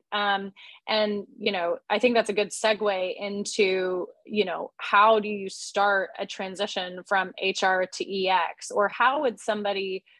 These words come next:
who has listened to your story and heard, you know, you talk about E X and they're like, "I wanna, I wanna do that. That makes sense to me.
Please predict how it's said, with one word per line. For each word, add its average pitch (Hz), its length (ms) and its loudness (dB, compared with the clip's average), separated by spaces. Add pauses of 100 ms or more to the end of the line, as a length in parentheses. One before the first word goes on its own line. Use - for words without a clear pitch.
(140)
who 226 100 4
has 196 340 2
listened 226 460 0
to 220 140 -2
your 190 160 0
story 190 720 0
and 185 340 -8
heard, 196 460 2 (340)
you 196 140 -2
know, 180 160 0
you 185 160 -2
talk 254 180 6
about 233 220 8
E 208 100 6
X 202 220 4
and 190 120 -6
they're 190 160 -2
like, 170 200 -4 (100)
"I 233 240 6
wanna, 262 460 -2 (420)
I 254 200 4
wanna 277 220 -2
do 214 220 -6
that. 160 220 -8 (160)
That 247 200 2
makes 285 220 -6
sense 208 280 -12
to 185 100 -8
me. 185 160 -10